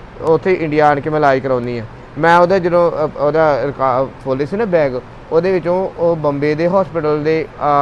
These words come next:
ਅ, ਬਿੱਲ ਨਿਕਲੇ, ਦਿੱਲੀ ਦੇ ਹਸਪੀਟਲ, ਏਮਸ ਹਸਪੀਟਲ ਦੇ ਬਿੱਲ ਨਿਕਲੇ।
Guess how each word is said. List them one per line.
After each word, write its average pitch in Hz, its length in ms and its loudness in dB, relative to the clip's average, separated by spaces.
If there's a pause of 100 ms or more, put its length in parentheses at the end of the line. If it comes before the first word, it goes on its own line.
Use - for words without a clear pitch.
(160)
ਅ, - 40 -8 (280)
ਬਿੱਲ 147 300 0
ਨਿਕਲੇ, 160 300 2 (320)
ਦਿੱਲੀ 143 340 -2
ਦੇ 160 360 6
ਹਸਪੀਟਲ, 147 400 0
ਏਮਸ 143 260 0
ਹਸਪੀਟਲ 143 380 -2
ਦੇ 131 80 -2
ਬਿੱਲ 131 200 -2
ਨਿਕਲੇ। 135 320 -2